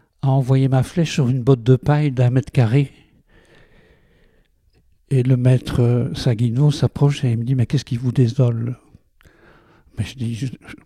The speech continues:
qu'est-ce qu'il faut faire pour que la flèche arrive au centre, euh, de la cible ? »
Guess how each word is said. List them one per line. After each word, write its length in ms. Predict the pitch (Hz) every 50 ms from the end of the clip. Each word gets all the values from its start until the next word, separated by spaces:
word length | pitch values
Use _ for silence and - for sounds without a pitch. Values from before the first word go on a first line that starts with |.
| _ -
qu'est-ce 160 | - 120 -
qu'il 140 | - 123 -
faut 140 | - 127 104
faire 260 | - - 175 170 -
pour 160 | - 160 123
que 100 | - 143
la 140 | 120 120 117
flèche 320 | - - 165 156 - - 170 - - - _ -
arrive 460 | 123 117 101 123 143 156 175 143 123
au 100 | 120 107
centre, 540 | - - 202 226 240 240 226 - - - 123
euh, 340 | 117 127 127 131 - - - - _ - - - - - _ _ _ _ -
de 100 | - 127
la 140 | 117 131 127
cible ? » 720 | - - 220 233 233 240 220 123 113 113 120 123 -